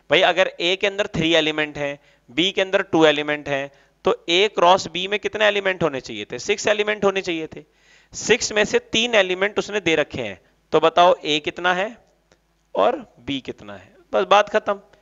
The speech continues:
मैंने क्या बताया था, आगे वाला किसका होता है, आगे वाला किसका होता है,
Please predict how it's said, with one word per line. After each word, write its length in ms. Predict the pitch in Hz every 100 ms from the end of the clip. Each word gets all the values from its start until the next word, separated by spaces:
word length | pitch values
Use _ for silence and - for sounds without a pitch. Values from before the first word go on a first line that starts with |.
| _ _ -
मैंने 180 | 190 214
क्या 180 | 208
बताया 260 | 190 151 120
था, 120 | - 113 -
आगे 280 | 165 175 208
वाला 220 | 202 196
किसका 300 | 190 - 202
होता 240 | 180 180
है, 160 | 175 202 _ _ _ _ _ _ _ _ _ _ _
आगे 280 | 151 170 196
वाला 180 | 196 196
किसका 260 | 175 - 190
होता 240 | 170 175
है, 200 | 170